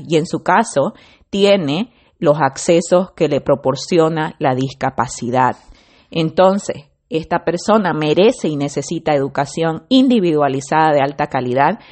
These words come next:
como cualquier otra persona. Acercarse a la escuela o al colegio pidiéndola como un favor o vendiendo la imagen del niño como un angelito para que lo incluyan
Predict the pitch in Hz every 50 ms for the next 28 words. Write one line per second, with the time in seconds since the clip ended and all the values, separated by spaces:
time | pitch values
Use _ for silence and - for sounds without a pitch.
0 | - _ _ - 190 190 185 180 - 190 185 185 - 254 254 233 233 247 226 220
1 | - 226 226 - - 339 392 330 - - _ _ _ _ - _ _ _ - 190
2 | 226 - 233 220 220 - 254 254 302 - 320 269 262 226 220 - - - 214 226
3 | 240 240 220 185 165 156 151 - 175 170 185 208 196 226 208 196 - 170 160 165
4 | 175 196 202 190 160 160 175 175 - 185 165 160 165 180 196 - - 160 151 135
5 | 156 156 160 - - - _ _ _ _ _ _ _ - 180 180 185 180 185 190
6 | 220 226 240 269 262 233 202 180 190 196 208 220 233 233 226 220 185 165 156 170
7 | 180 190 202 208 202 190 - - 175 165 165 175 190 196 202 202 185 160 175 170
8 | 151 151 185 202 196 - 180 160 - 147 131 120 - - 139 131 135 131 135 135
9 | - 151 151 160 160 127 113 131 120